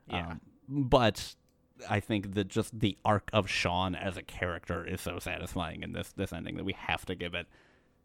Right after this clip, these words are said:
Speaker 2: number one overall. Again, that camping scene, like you said, just really, you know, sold it without having to produce any actual dialogue in a way that I was really impressed with.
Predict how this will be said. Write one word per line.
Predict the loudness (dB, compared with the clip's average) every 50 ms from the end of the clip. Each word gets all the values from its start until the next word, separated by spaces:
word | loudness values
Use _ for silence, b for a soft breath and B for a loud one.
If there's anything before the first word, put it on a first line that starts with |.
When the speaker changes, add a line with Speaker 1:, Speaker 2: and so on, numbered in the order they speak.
| -4
Speaker 2:
number | 0 2 4 4 4 2 -2
one | 0 -2 -4 -4 -4
overall. | -6 -6 -6 -4 -4 -2 -2 -2 -2 -2 -2
Again, | -4 2 2 2 2 2
that | 0 0
camping | 0 0 0 0 -2 -4
scene, | -2 -2 -2 -2
like | -2 -2 -2
you | -2
said, | 0 0 -2 -2 0
just | -2 -2 0
really, | 2 2 2 2 2 0 -2 -4 _ b b b b b b b b b b b b b _ _ -4
you | -2 -2 -2
know, | -2 -4 -6 _ _ _ _ -8
sold | 2 4 4 4 6 4
it | 4 4
without | 4 6 6 6 4 4
having | 4 2 4 4 4 2
to | 2 2 0 -2 -8 -18 _ _ 6
produce | 6 6 6 4 -2 -2 -4
any | -6 -6 -6 -4
actual | -4 -4 -4 -2 0 2 2 2
dialogue | 2 4 4 4 4 6 6 6 4 4 2 -2
in | -4 -4 0 0
a | 2
way | 2 0 0
that | -2 -2
I | -4 -4
was | -4 -4 -6
really | -6 -6 -6 -6
impressed | -4 -4 -4 -4 -4 -6 -6
with. | -10 -10